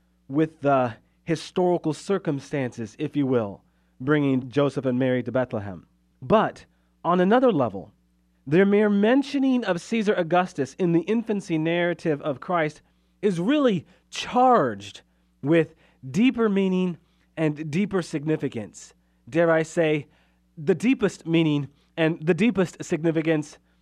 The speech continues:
of what encircles Christmas Day. What do I mean? Well, consider that Caesar Augustus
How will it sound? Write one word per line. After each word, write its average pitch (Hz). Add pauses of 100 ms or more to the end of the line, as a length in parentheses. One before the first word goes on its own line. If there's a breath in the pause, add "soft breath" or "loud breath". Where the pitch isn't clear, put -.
(280)
of 147
what 160
encircles 151 (300)
Christmas 147
Day. 107 (640)
What 127
do 135
I 135
mean? 117 (720)
Well, 175 (600)
consider 247 (300)
that 165
Caesar 220
Augustus -